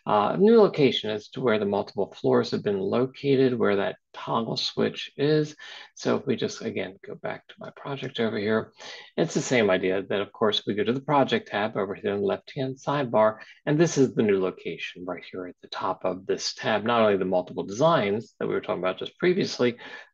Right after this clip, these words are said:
but the pull-down menu is for the multiple floors up here as you want to build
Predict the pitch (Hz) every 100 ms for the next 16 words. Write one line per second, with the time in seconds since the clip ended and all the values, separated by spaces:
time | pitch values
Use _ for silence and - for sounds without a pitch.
0 | - 180 131 151 107 101 90 90 92 -
1 | 101 92 - - 101 101 90 104 101 -
2 | 98 - 147 147 139 135 117 131 117 110
3 | _ - - - - 110 104 117 101 98
4 | 98 101 95 - 107 101 -